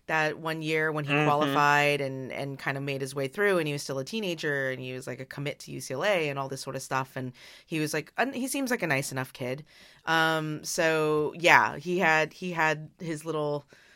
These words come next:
Speaker 1: Australian Open run, and he was looking like, uh, I think at the time I was analogizing him to, um, Lil Mac from, uh,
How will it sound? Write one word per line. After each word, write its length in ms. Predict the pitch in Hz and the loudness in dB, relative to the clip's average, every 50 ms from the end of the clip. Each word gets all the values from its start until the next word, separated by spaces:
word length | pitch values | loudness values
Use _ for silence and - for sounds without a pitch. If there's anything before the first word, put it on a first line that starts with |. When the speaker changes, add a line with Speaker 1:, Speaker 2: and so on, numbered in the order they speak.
| - - | -8 -4
Speaker 1:
Australian 460 | - 170 165 - - 180 165 165 160 | -2 -2 -2 0 2 2 2 2 2
Open 200 | 160 156 170 165 | 0 0 0 0
run, 400 | 160 151 147 139 143 147 151 160 | 0 2 2 2 2 2 0 0
and 320 | 170 160 143 143 143 139 135 | 0 -2 -4 -4 -6 -8 -10
he 140 | - 180 165 | -10 -10 -8
was 160 | 156 151 151 | -8 -8 -6
looking 260 | 160 156 - 160 147 | -8 -6 -6 -4 -2
like, 320 | 147 139 139 139 139 - | 0 0 0 0 0 0
uh, 300 | 160 147 143 143 143 139 127 | 2 2 4 4 2 2 2
I 60 | - | 0
think 240 | 151 190 175 175 - | -2 -4 -4 -2 -2
at 100 | 160 156 | -2 -2
the 80 | 151 | -4
time 300 | 139 - - 143 143 143 | -6 -2 0 0 0 0
I 80 | 131 131 | 0 -2
was 160 | 131 131 131 | -4 -4 -4
analogizing 680 | 143 135 135 131 135 139 135 139 135 131 135 139 147 135 | -4 -4 -4 -2 -4 -4 -2 -2 -2 -2 -2 -4 -6 -6
him 260 | 135 139 135 135 131 | -6 -6 -6 -8 -8
to, 420 | - - 151 143 139 139 135 131 | -8 -8 -6 -4 -4 -2 -2 -2
um, 320 | 127 127 131 127 135 131 139 _ - - - - - _ _ | -2 -2 -4 -4 -6 -8 -10 _ -16 -16 -16 -18 -20 _ _
Lil 220 | 165 170 175 165 165 | 2 4 4 4 4
Mac 480 | 165 156 151 165 185 190 - - - _ _ _ _ _ _ | 4 6 6 6 4 2 -4 -18 -20 _ _ _ _ _ _
from, 440 | - - - 170 160 147 147 147 143 | -12 -4 0 0 0 0 0 0 0
uh, 320 | 139 135 131 131 131 - | 0 0 0 -2 -4 -6